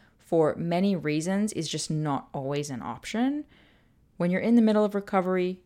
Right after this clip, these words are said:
again, we do recommend manual temping, but once you're cycling, the Tempdrop is actually a really great hack. So it gives you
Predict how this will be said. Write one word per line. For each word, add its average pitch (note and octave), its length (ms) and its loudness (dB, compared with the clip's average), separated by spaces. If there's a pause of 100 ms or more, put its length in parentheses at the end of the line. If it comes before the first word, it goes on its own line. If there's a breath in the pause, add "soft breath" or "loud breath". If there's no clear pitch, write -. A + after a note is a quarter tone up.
(140)
again, E3 380 -2
we D3+ 100 -2
do E3 200 -2
recommend D#3+ 480 0
manual D3+ 400 -2
temping, C#3+ 480 -8
but - 160 -2
once F#3+ 260 -2
you're B3+ 80 -6
cycling, D3+ 760 -4 (260 soft breath)
the E3 100 -2
Tempdrop E3 480 -4
is A#3+ 140 -2
actually F#3 320 -2
a F3+ 60 -2
really D3+ 240 -4
great - 260 -6
hack. G3+ 440 -8 (800 soft breath)
So F#3 600 4 (680)
it F3 200 -4
gives B3+ 260 0
you B3+ 380 -2